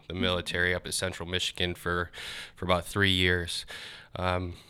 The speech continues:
I really, I was an athlete before that, so, you know, not playing sports at Central kind of, uh, I don't know, it was just, it was a different role for me, a different dynamic. So I decided to join the military.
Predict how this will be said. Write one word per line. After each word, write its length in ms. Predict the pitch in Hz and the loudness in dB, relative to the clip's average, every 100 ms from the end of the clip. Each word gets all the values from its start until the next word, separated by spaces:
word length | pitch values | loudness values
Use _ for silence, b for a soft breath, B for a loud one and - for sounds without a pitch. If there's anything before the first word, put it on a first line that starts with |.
| b - | b -8
I 60 | 92 | -2
really, 400 | 95 98 98 92 - | 2 4 4 2 0
I 60 | |
was 140 | 98 95 | 0 0
an 140 | 95 - - | -2 -6 0
athlete 480 | 107 104 104 95 | 2 2 -2 -6
before 340 | 107 - 98 92 | -8 -6 -2 0
that, 240 | 92 92 | 0 0
so, 300 | - 92 92 - | -2 -2 -2 -4
you 140 | 104 | -4
know, 260 | 95 90 90 b b - _ _ _ - | 0 0 -4 b b -20 _ _ _ 0
not 320 | 107 107 - | 4 4 4
playing 300 | 113 95 95 | 0 0 0
sports 400 | - 101 92 - | -2 0 0 -2
at 80 | 85 | -6
Central 380 | - 87 87 85 | -4 -4 -4 -6
kind 220 | 92 90 | 0 0
of, 180 | 85 82 | -2 -4
uh, 200 | 80 85 - b b _ _ - - - | -2 -2 -6 b b _ _ -12 -8 0
I 80 | 113 | 6
don't 100 | 98 | 6
know, 100 | 92 | 6
it 120 | 98 101 | 6 4
was 180 | 104 | 2
just, 260 | 117 104 - | 0 -2 -2
it 80 | 110 | -4
was 120 | 101 | -2
a 60 | 101 | 0
different 340 | 113 - 98 | 0 0 -2
role 180 | 92 90 | -2 -2
for 140 | - 82 | -4 -4
me, 120 | 87 | -2
a 20 | |
different 280 | 98 92 87 | -2 -4 0
dynamic. 460 | 85 90 92 90 - | 2 4 2 2 -2
So 140 | 95 | -2
I 40 | |
decided 360 | 92 - 107 101 | 0 2 2 2
to 60 | 98 | 0
join 120 | 95 | 0
the 80 | 90 | 2
military. 520 | 90 90 87 90 | 0 0 0 0